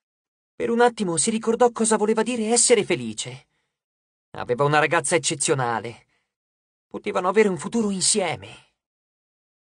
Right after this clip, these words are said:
All'improvviso, le tenebre si dispersero con un gran sospiro,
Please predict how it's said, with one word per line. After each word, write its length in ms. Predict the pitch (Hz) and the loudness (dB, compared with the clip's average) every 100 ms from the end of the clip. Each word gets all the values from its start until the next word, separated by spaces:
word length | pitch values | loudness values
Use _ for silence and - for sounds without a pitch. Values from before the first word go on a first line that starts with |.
| _ _ _ _ _ _ - | _ _ _ _ _ _ -10
All'improvviso, 880 | 98 120 151 147 139 196 185 190 - _ _ _ | -6 -4 0 0 0 0 0 -2 -4 _ _ _
le 180 | - 120 | -4 -2
tenebre 440 | 139 220 220 214 208 | 0 0 2 0 0
si 120 | 220 | -2
dispersero 580 | 202 - 233 - 214 208 | -4 0 0 2 2 2
con 160 | 220 | 2
un 100 | 220 | 2
gran 200 | 220 233 | 2 0
sospiro, 640 | 226 180 156 131 123 139 | 2 0 0 -6 -6 -10